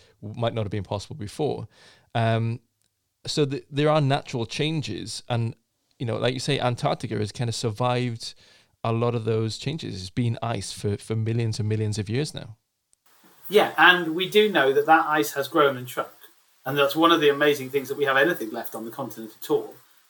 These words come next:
Speaker 2: If you imagine four kilometers of ice above your head, how much weight that would be on you.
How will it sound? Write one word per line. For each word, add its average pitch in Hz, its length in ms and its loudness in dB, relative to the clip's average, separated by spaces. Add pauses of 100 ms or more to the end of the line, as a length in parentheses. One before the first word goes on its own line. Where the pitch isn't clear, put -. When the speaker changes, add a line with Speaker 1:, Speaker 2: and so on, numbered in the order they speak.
(420)
Speaker 2:
If 180 240 4
you 170 120 4
imagine 147 480 0
four 143 320 6
kilometers 131 460 -2
of 131 100 -4
ice 110 440 -4 (920)
above 123 340 2
your 117 180 -2
head, 117 240 -4
how 143 160 4
much 151 140 -2
weight 143 360 4
that 131 180 2
would 127 160 0
be 131 200 2
on 123 220 -2
you. 127 220 -6